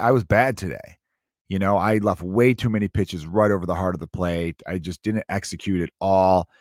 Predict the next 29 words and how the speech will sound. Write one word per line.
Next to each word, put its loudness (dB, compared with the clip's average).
And 2
yeah, 6
that's 2
just 0
on 6
me. 0
Just -6
one 2
of 0
those 0
games 2
where -2
you 0
just -2
don't 4
have 2
it. -12
And, -2
and 2
then, 2
the, -4
you -2
know, -2
'cause -2
the 4
reporters 2
were 2
asking 2
him, -4